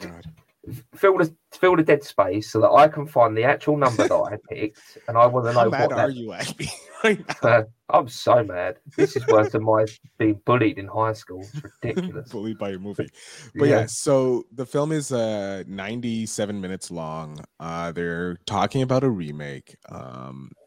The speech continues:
Speaker 2: Okay, no, I can't find it because it was on my old phone number, and I haven't got those messages anymore.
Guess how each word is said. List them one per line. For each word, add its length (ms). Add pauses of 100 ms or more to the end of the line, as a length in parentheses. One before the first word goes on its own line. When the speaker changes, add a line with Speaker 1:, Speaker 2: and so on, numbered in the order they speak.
(140)
Speaker 2:
Okay, 240
no, 240
I 120
can't 360
find 260
it 120
because 200
it 120
was 100
on 100
my 140
old 200
phone 280
number, 380 (240)
and 80
I 120
haven't 420
got 160
those 200
messages 480
anymore. 400